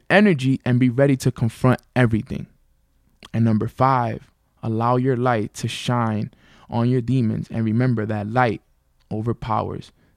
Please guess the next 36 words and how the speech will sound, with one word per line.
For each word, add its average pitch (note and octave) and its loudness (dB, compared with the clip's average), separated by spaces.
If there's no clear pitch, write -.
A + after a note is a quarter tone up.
darkness. - -8
I'm - -4
so B2+ -2
thankful C3 -2
to - -6
be A#2 -2
here B2 -2
with A#2+ -8
you A#2+ -6
guys. A#2 -2
And G#2+ -4
what A#2+ -2
I A2+ 2
wanna B2+ 0
do C3 -2
is A#2+ -2
I A2 -2
just A#2 -6
wanna B2 -2
end A#2+ 0
the A2+ -4
call B2 -2
with A#2+ -2
a G#2+ -2
quick - -2
prayer. B2+ 0
I - -6
wanna B2 0
end A#2+ 0
this A2 -4
podcast A#2+ 0
with A#2+ -10
a A2+ -10
quick A2+ -12
prayer, A2+ -8
okay? A2+ 2